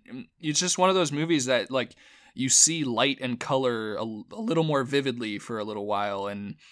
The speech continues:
you think about your place in the world, and that's, that's what Shoplifters did for me. Um,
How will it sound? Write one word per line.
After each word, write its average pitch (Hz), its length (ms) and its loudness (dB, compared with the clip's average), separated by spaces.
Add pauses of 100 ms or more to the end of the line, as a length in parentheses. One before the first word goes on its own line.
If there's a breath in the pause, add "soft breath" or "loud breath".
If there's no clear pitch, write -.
(280 soft breath)
you 120 160 -4
think 156 240 -2
about 131 260 2
your 123 120 -2
place - 640 0
in 117 100 -4
the 113 80 -6
world, 104 640 -4
and 107 560 -6
that's, - 340 0
that's - 280 -2
what 131 140 -2
Shoplifters 107 640 -4
did 104 240 -4
for 110 140 -6
me. 104 340 -8 (400 soft breath)
Um, 110 580 2